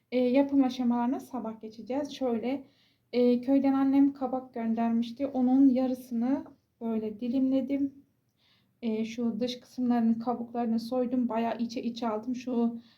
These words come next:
dışarıdaki sert kısımlarını sevmiyorum ben. O yüzden bayağı temizledim. Şu iç kısmını temizledim. Ondan sonra güzelce yıkadım.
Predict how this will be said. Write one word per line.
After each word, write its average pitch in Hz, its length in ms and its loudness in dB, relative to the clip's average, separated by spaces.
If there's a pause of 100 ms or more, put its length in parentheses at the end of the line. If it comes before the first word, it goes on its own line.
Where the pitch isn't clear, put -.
(160)
dışarıdaki 240 440 -4
sert 247 340 -4
kısımlarını 233 540 2
sevmiyorum 233 720 0
ben. 285 180 -6 (680)
O 269 100 0
yüzden 240 400 2
bayağı 240 380 0
temizledim. 240 540 -2
Şu - 120 -10
iç 247 220 -10
kısmını 233 500 -4
temizledim. 240 600 -2
Ondan 240 280 0
sonra 240 220 -6
güzelce 233 480 -6
yıkadım. 262 680 0